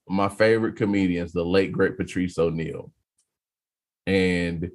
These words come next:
that he, that was one of the things he said was he, he told, he always told his girl, he was like, "Don't, don't ever put your situ-, uh, yourself in a situation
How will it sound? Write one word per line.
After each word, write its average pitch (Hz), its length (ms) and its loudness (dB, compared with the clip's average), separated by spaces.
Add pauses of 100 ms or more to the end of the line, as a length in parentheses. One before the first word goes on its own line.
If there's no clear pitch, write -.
(520)
that 95 300 2
he, 131 400 4
that 98 320 2
was 101 100 -2
one 113 240 2
of 120 100 2
the 113 80 -6
things 107 300 0
he 107 140 -6
said 90 560 2
was 85 680 0 (420)
he, 120 280 -2
he 104 300 -4
told, 107 320 2
he 110 220 -2
always 117 420 2
told 107 260 0
his 98 140 0
girl, 85 540 2 (540)
he 110 120 0
was 95 180 -2
like, 85 280 0
"Don't, 87 220 -2 (220)
don't 87 260 -2
ever 135 240 4
put 160 260 0
your 143 140 6
situ-, 131 680 -2
uh, 104 140 4
yourself 120 500 2
in 113 100 0
a 107 60 -2
situation 95 920 -2